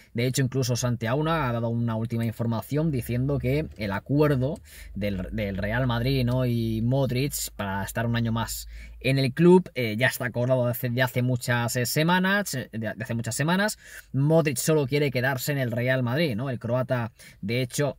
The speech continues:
es como que desmienta que un poco, ¿no? No ha recibido ninguna oferta del Al Hilal, a pesar de los rumores. El club, eh, saudí quiere a Gundogan. Cuidado con, eh, Gundogan, porque es un fichaje que está ahí en el radar del Fútbol Club Barcelona. Se ha interesado el Paris Saint-Germain.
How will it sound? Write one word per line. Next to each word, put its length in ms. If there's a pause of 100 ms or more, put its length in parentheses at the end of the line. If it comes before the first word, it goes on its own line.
es 160
como 200
que 100
desmienta 480
que 100
un 80
poco, 240
¿no? 180
No 400
ha 120
recibido 420
ninguna 300
oferta 460
del 220
Al 280
Hilal, 480 (200)
a 140
pesar 320
de 60
los 160
rumores. 560
El 160
club, 320
eh, 100
saudí 400
quiere 380
a 140
Gundogan. 600
Cuidado 320
con, 340 (300)
eh, 240
Gundogan, 480
porque 260
es 140
un 140
fichaje 680
que 280
está 240
ahí 120
en 60
el 100
radar 300
del 100
Fútbol 280
Club 180
Barcelona. 800
Se 120
ha 40
interesado 400
el 60
Paris 260
Saint-Germain. 640